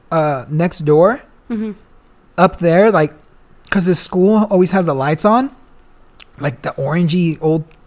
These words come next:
Speaker 1: lights.
Speaker 2: Yeah.
Speaker 1: It reflects on top of that treehouse, so the treehouse you could see in it. And it's like,
Speaker 2: Ooh.
Speaker 1: I'm always waiting for something to walk by or, like, inside
Speaker 2: Oh,
Speaker 1: the
Speaker 2: hell
Speaker 1: treehouse,
Speaker 2: no.
Speaker 1: 'cause it's like, it, it, like, shines on the treehouse.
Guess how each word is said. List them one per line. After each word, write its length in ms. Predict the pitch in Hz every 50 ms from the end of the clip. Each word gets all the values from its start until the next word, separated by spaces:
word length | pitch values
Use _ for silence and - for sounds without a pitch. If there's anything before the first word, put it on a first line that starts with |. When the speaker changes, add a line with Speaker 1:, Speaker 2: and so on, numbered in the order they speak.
| _ -
Speaker 1:
lights. 420 | 151 139 139 175 247 302 - - - - - -
Speaker 2:
Yeah. 180 | 208 202 220 185
Speaker 1:
It 60 | 170
reflects 420 | 180 165 - - 196 196 185 -
on 100 | 226 202 185
top 200 | - 196 175 175
of 80 | 160
that 280 | 156 151 143 - - _
treehouse, 440 | - - 240 233 202 165 160 151 139
so 180 | - - 165 160
the 100 | 160 151
treehouse 420 | - - 226 196 202 185 170 -
you 80 | 185 170
could 160 | 165 156 -
see 260 | - - 180 185 185 -
in 200 | 170 180 170 165
it. 120 | - - - _ _ _ _ _ _ _ _ _ _ _ _ _ _ -
And 160 | 165 175 175
it's 220 | 175 175 - - -
like, 240 | 165 156 147 175
Speaker 2:
Ooh. 40 | 175
Speaker 1:
I'm 120 | 165 175 180
always 300 | 190 196 196 180 160 160
waiting 240 | 170 170 175 170
for 100 | - -
something 300 | 147 - 165 151 160 165 156
to 100 | 143 139
walk 300 | 131 135 143 143 139 -
by 240 | 139 139 143 151 151
or, 140 | 143 131
like, 200 | 127 123 127 - _ -
inside 260 | 175 151 311 330 330 262
Speaker 2:
Oh, 40 | 247
Speaker 1:
the 0 | 226
Speaker 2:
hell 40 | 220 220 - 165 180 202 196
Speaker 1:
treehouse, 220 | 180 170 170 175
Speaker 2:
no. 60 | 185 175 - -
Speaker 1:
'cause 140 | - 185 202
it's 180 | 208 180 -
like, 160 | 240 196 - - - - - - -
it, 120 | 170 - -
it, 80 | 185
like, 160 | 190 185 170 -
shines 360 | - - 196 180 190 180 170
on 120 | 160 156
the 60 | 151
treehouse. 440 | 135 - 160 156 135 123 123 - -